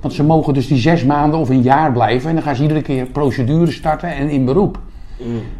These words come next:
Speaker 1: Hè? En met die mensen, dat zijn de overlastgevers. Want die gaan stelen en rousen, want die weten, ik mag toch niet blijven. Dus, maar ze kunnen ze ook niet straffen.
Speaker 2: Nee.
Speaker 1: Dus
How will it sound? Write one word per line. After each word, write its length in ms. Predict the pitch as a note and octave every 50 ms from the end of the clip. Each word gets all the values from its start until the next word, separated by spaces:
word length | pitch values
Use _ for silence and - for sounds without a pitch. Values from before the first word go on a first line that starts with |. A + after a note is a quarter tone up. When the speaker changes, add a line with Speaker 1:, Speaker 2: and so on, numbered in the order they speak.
| - - - - - - -
Speaker 1:
Hè? 300 | - A#2+ B2+ E3+ A3 A3 -
En 140 | D3+ D3+
met 140 | D#3+ E3+ F#3
die 100 | F3+ G3
mensen, 340 | F#3 F3+ D#3 C#3 - D#3 C3+
dat 180 | G#3+ G#3+ G#3 G#3+
zijn 140 | - A#2+
de 60 | B2 E3
overlastgevers. 840 | G#3 B3 - F3+ E3 D3 - - - - C3+ C3 A#2 G#2+ G2+ -
Want 120 | A2+ C3+
die 80 | D#3 C#3
gaan 100 | B2+ B2
stelen 400 | - - - C#3+ C#3 D3+ E3 D#3
en 60 | C#3+
rousen, 320 | A#2+ A#2 A#2 C#3+ D#3 D#3+ E3+
want 120 | F3 E3
die 100 | E3+ E3+
weten, 340 | E3+ C3 G#2+ G#2 - F3 -
ik 140 | F#3 - -
mag 140 | C#3+ -
toch 120 | - A3 A#3
niet 120 | A#3 G#3+
blijven. 360 | E3 E3 C#3+ C3 A#2 A2 A#2+
Dus, 160 | B2 C#3 D#3 - - - - - - -
maar 120 | - D3
ze 140 | - - -
kunnen 180 | - F3 D3+
ze 60 | E3 -
ook 80 | -
niet 100 | F#3 C3
straffen. 420 | - - - A#3 - - - G#2 E2 - - -
Speaker 2:
Nee. 260 | - A2+ A2 A#2 A2 G#2 G#2 - - - - - -
Speaker 1:
Dus 400 | - E3 E3+ E3+ E3+ - -